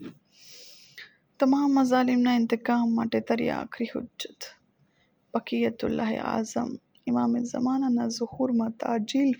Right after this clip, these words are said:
ફરમા. એવી જિંદગી વિતાવવાની તૌફીક આપ જેનાથી જમાનાના ઇમામ અમારાથી રાજી થઈ જાય. પરવરદિગાર, દુનિયામાં જ્યાં પણ અઝાદારીઓ થઈ રહી છે, જ્યાં પણ અઝાદાર હુસૈન છે,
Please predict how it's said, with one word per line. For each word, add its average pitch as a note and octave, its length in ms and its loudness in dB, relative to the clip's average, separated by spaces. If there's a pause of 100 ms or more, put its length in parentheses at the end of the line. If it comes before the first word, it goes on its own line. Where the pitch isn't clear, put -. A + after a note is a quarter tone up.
ફરમા. A3+ 420 -4 (2250)
એવી B3 180 4
જિંદગી A#3+ 460 0
વિતાવવાની A3+ 520 0
તૌફીક A3 520 -4
આપ A#3 140 0
જેનાથી A3 400 -4
જમાનાના G#3+ 480 0
ઇમામ G#3 340 0
અમારાથી G3+ 500 -4
રાજી G3+ 320 -4
થઈ - 200 -10
જાય. - 400 -18 (1200)
પરવરદિગાર, A#3 520 4
દુનિયામાં A#3 480 4
જ્યાં A3+ 220 2
પણ A#3 160 2
અઝાદારીઓ G#3+ 580 2
થઈ G#3 260 0
રહી G#3+ 180 0
છે, G#3 120 -6
જ્યાં G#3 220 -2
પણ G#3 160 -2
અઝાદાર G3+ 480 0
હુસૈન G#3+ 480 -2
છે, A3+ 300 -10